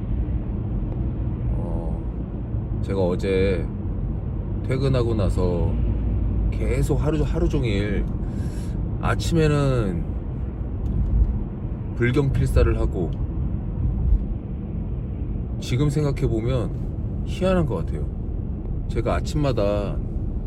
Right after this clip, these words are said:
그 불경을 필사하는데 그 불경책을 딱 읽은 다음에 한 페이지를 딱 읽고 그 옆에다가 그 읽었던 내용이나 그걸 읽고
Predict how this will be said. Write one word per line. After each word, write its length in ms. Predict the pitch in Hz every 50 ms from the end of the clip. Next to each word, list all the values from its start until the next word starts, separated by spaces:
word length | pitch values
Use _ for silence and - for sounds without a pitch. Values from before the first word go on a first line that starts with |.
| - - -
그 120 | - 104 95
불경을 460 | - - 104 110 107 123 117 113 113
필사하는데 800 | - - 139 139 - 139 117 113 95 87 85 107 107 98 78 - - - - - - - - - - - - - - - - - -
그 180 | - 107 101 95
불경책을 540 | - 113 113 120 156 151 147 - 143 139
딱 220 | - 139 135 127 107
읽은 360 | 104 110 113 113 139 139 135
다음에 480 | 123 120 113 110 107 120 156 180 185 170 - - - - - - -
한 200 | - 180 185 170
페이지를 520 | - 185 190 185 175 156 151 147 143 127
딱 160 | 151 143 123
읽고 680 | 92 92 - - 120 113 95 85 - - - - - - -
그 160 | - 123 117 - - -
옆에다가 680 | - 95 - - - 147 139 - 123 113 131 147 151 - - - -
그 140 | - - 123
읽었던 720 | 110 95 92 113 113 143 135 127 - - 131 127 123 107
내용이나 640 | 90 - 76 92 107 117 120 113 101 98 123 143 143 - - -
그걸 420 | - 117 110 113 113 110 104 90 -
읽고 800 | 98 110 127 139 135 - - - 143 139 139 135 127 117 107